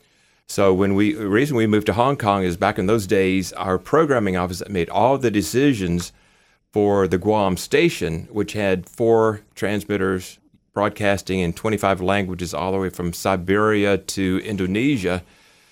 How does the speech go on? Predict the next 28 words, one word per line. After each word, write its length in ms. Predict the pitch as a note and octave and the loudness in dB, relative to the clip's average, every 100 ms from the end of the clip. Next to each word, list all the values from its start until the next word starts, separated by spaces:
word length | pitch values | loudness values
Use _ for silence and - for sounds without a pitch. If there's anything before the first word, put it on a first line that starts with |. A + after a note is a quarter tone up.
| _ _ _ _ | _ _ _ _
And 100 | A2 | -4
you 60 | G#2+ | 0
don't 160 | A#2 | 2
want 80 | A#2+ | 2
to 40 | G#2+ | 0
put 220 | A#2 A2 | -2 -2
your 80 | D#2+ | -2
Indonesian 480 | G#2+ G#2 A2+ A#2 | 0 0 0 -2
broadcast 560 | G2+ G#2 F#2 - F#2+ F2+ | -2 0 -2 -2 -4 -4
to 60 | F2+ | -6
Russia 380 | F2+ A2 G#2+ F#2+ | -2 0 0 -4
and 100 | F#2 | 0
vice 240 | G2 F#2 | 0 0
versa. 440 | F#2 A#2+ D#3 D#3 E2+ | -2 0 0 0 -6
So, 680 | - F#2+ F#2 F2+ F2 F#2 - - | -4 0 2 2 0 -6 -14 -12
uh, 220 | F#2+ F2+ | -6 -6
so 160 | E2+ F#2+ | -2 0
I 80 | |
was, 160 | G#2 F#2+ - | 0 -2 -10
that's, 380 | G2 A2+ - - | -2 -2 -2 -8
that's, 360 | - A#2 - - | -4 -4 -4 -8
was 260 | A2 F2+ | -6 -4
my 180 | G2+ G2+ | -2 -2
admin. 380 | F2 G2 G2 F#2+ | -2 -2 -4 -2
So 120 | E3+ | 0
it's 120 | B2 | 0
kinda 160 | C#3+ B2 | 0 0
like 160 | G#2+ | -2